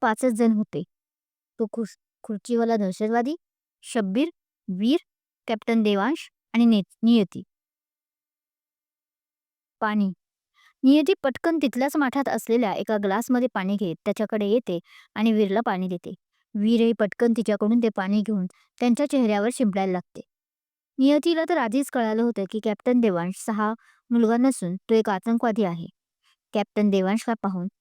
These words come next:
ना जाणे का तिच्या मनात हळहळ निर्माण झाली होती. "न्यू, तू दूर बस." तो शब्बीर तिला उठवून दुसरीकडे बसायला सांगतो. वीर परत नियती आणि त्याच्याकडे एक निर्विकार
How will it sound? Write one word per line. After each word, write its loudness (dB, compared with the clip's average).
ना -2
जाणे 2
का 0
तिच्या -2
मनात 0
हळहळ 0
निर्माण 0
झाली -4
होती. -6
"न्यू, 6
तू 2
दूर 4
बस." -2
तो 2
शब्बीर 2
तिला 2
उठवून 0
दुसरीकडे -2
बसायला -2
सांगतो. -10
वीर 2
परत 0
नियती 4
आणि 4
त्याच्याकडे 0
एक -2
निर्विकार 2